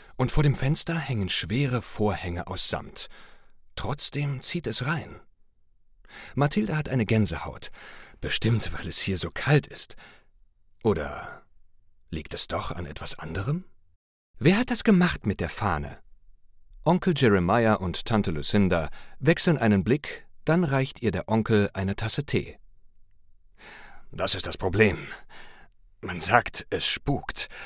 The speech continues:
Aber keine Angst, Mathilda. Es ist“, „Ich habe keine Angst“,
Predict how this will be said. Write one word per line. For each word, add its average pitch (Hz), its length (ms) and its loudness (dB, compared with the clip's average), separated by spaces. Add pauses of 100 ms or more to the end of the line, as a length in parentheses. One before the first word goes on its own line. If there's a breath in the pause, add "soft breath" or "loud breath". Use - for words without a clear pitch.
(240 loud breath)
Aber 160 500 2
keine 123 400 0
Angst, - 460 2
Mathilda. 78 540 -4 (400 loud breath)
Es - 180 2
ist“, - 340 0 (460)
„Ich - 260 8
habe 214 200 0
keine 107 300 -2
Angst“, - 540 -6